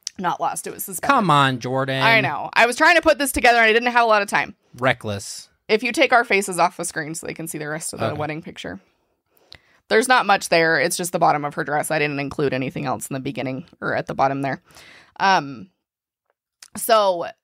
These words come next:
Speaker 1: that being said, is a licensed clinical mental health counselor, which is a different form of counsel. There's counselors are just different flavors. Like, I'm a social worker. I'm not a mental health counselor. I'm a social worker and an associate therapist. And so we kind of operate a little bit differently,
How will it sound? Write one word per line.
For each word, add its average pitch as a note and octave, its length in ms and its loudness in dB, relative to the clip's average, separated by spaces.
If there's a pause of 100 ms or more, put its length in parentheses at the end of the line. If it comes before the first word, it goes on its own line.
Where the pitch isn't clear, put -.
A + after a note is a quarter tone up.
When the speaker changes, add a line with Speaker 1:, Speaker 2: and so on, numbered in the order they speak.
(640)
Speaker 1:
that A3+ 240 4
being A#3 240 -4
said, F#3+ 600 0 (880)
is G#3+ 260 2
a A3 80 4
licensed A3 600 2
clinical G#3 360 -2
mental G3 300 0
health F#3+ 180 4
counselor, G#3+ 640 2 (300)
which F#3+ 140 -6
is F#3 80 0
a F#3 80 0
different G3+ 340 0
form G#3 160 4
of G3 60 -8
counsel. G3 440 0
There's E3+ 240 0 (140)
counselors F#3 580 -2
are F3 120 -2
just G3+ 180 -8
different E3 320 -2
flavors. F3+ 480 2
Like, E3+ 160 2
I'm G3+ 160 4
a G#3 60 2
social E3+ 340 2
worker. C3 380 -4
I'm F#3+ 140 4
not G#3 120 6
a F#3+ 60 4
mental E3+ 260 0
health D#3+ 160 0
counselor. D#3 380 -2
I'm D#3 100 2
a D#3+ 60 0
social D#3+ 320 -2
worker C#3+ 260 -2
and C3+ 160 -2
an C#3+ 80 -4
associate D3 480 -4
therapist. - 420 -6
And D#3+ 80 -6
so E3 140 0
we D#3+ 140 -4
kind D#3 200 -2
of D3 80 -2
operate D3 420 -2
a C#3 40 -6
little D3 200 -4
bit - 160 -10
differently, A#3 520 -6